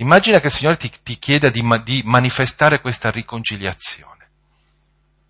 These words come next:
Non con strategie umane, questa riconciliazione che è fondata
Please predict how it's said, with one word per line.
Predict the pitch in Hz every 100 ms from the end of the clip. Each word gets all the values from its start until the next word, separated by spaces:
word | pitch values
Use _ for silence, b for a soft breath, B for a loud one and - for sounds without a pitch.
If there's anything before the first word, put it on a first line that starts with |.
| _ _ _ _ _ _ _ _ _ _ _ _ _ _
Non | - 170
con | 165 127
strategie | - 104 107 98
umane, | 90 78 73 - _ _ _ _ _ _ _ _ _ _ _ _ -
questa | 160 175
riconciliazione | 170 165 156 156 147 190 175
che | 139
è |
fondata | - 139 131 127 135 147 - 156 143